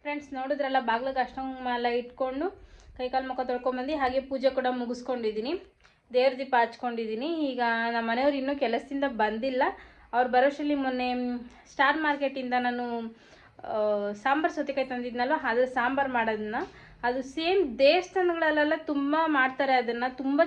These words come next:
ಚೆನ್ನಾಗಿರುತ್ತೆ ತಿನ್ನೋದಕ್ಕೆ. ಬನ್ನಿ, ನಾವು ಇವತ್ತು ಹಾಗೆ ಮಾಡೋಣ.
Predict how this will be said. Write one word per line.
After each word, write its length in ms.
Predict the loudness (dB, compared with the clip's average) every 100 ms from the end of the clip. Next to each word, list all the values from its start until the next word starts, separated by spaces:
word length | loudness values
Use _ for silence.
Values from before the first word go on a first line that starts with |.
| 2
ಚೆನ್ನಾಗಿರುತ್ತೆ 640 | 2 4 4 2 -2 -6
ತಿನ್ನೋದಕ್ಕೆ. 460 | -4 -2 -2 0 2
ಬನ್ನಿ, 300 | 4 2 2
ನಾವು 300 | 2 2 4
ಇವತ್ತು 260 | 4 2 2
ಹಾಗೆ 220 | 2 2
ಮಾಡೋಣ. 340 | 0 0 0